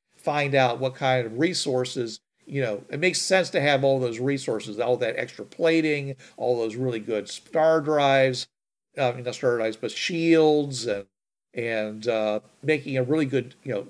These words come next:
making sure your, your, uh, uh, med bay is in, in top rate, because then you can get your crew healed up afterwards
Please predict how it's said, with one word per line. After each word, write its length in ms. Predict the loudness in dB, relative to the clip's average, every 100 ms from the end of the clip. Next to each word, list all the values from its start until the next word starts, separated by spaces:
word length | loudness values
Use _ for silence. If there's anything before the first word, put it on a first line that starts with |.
| -6
making 240 | -6 -4
sure 200 | -6 -2
your, 360 | -2 -2 -4 -6 _ _
your, 340 | -4 -2 0 0
uh, 280 | -2 -2 -6 _ _ _ -8
uh, 340 | -6 -6 -8 -10 _ _ _ _ -18 -12 -10 -10 -10
med 340 | -2 4 4 6
bay 340 | 4 4 2
is 180 | 0 -4
in, 200 | -10 -10 -10
in 160 | -10
top 320 | -6 -4 -4
rate, 300 | 0 0 0
because 280 | -2 -4 -2
then 220 | -2 -2
you 100 | -4
can 180 | -8 -10 -12 _ _
get 260 | -2 0 0
your 80 | -8
crew 400 | -6 -2 2 2
healed 540 | 0 -2 0 0 2
up 280 | 4 4 2
afterwards 840 | 2 2 0 -2 0 0 -2 -6